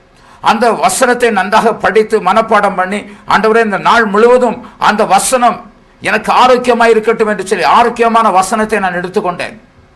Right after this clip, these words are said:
எடுத்து நான் அன்றைக்கு பகல் முழுசும் செல்கிற இடங்களெல்லாம் இந்த ஆரோக்கியமான வசனத்துக்கு ஏற்றவர்கள் வருவார்கள். அவர்களுக்கு அந்த வசனத்தை நான் சொல்லும்போது அவர்கள் ஆரோக்கியம் அடைகிறார்கள்,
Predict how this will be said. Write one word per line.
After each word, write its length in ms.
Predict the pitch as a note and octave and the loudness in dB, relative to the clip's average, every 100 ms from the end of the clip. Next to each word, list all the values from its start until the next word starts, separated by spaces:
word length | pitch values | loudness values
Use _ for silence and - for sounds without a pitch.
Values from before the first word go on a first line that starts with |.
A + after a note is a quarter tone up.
| _ _ - - | _ _ -14 -2
எடுத்து 640 | F#3 B3+ B3+ B3+ B3 B3+ | 2 2 2 2 2 0
நான் 200 | - F#3+ | 0 0
அன்றைக்கு 320 | G3+ G3 F3 G3 | 0 -2 -4 -4
பகல் 320 | - A3 A#3+ | 0 2 2
முழுசும் 360 | A#3 A3+ A3 F3+ | 0 0 -2 -4
செல்கிற 300 | - A3 A3 F#3+ D#3 | -2 0 0 0 0
இடங்களெல்லாம் 640 | G#3 G3+ F#3+ E3 C#3 F3 - - - | -2 -2 -4 -2 0 -2 -4 -18 -6
இந்த 240 | F#3 G#3 | -2 2
ஆரோக்கியமான 880 | F#3 G#3+ C4+ C#4 C4 B3 B3 A#3+ A#3+ | 4 4 4 2 0 2 4 4 4
வசனத்துக்கு 720 | D#3 F3 - B3 A#3+ A#3+ A3+ G3+ G#3 | 2 0 0 -2 -2 -4 -2 0 0
ஏற்றவர்கள் 380 | G3+ G#3 F3+ D#3+ | -2 -2 -2 -2
வருவார்கள். 480 | C#3 B2+ A2 A#2 - _ _ - - | -2 -4 -6 -14 -20 _ _ -20 -6
அவர்களுக்கு 520 | D#3+ A3 C4 C4 B3+ | 0 2 4 2 2
அந்த 140 | B3 A3+ | 0 0
வசனத்தை 480 | G3 - A3+ A3 G#3+ | 0 0 -2 0 0
நான் 180 | F#3+ | -2
சொல்லும்போது 500 | - G3+ G#3+ F3 D#3 D3 - | -4 -2 0 0 -2 -4 -4
அவர்கள் 300 | - F3+ F3+ | -2 0 2
ஆரோக்கியம் 460 | D3+ G#3+ A#3+ A3+ F#3+ | 4 4 4 2 -2
அடைகிறார்கள், 540 | E3+ D#3 C3+ A2+ A2+ | -2 -2 -4 -4 -10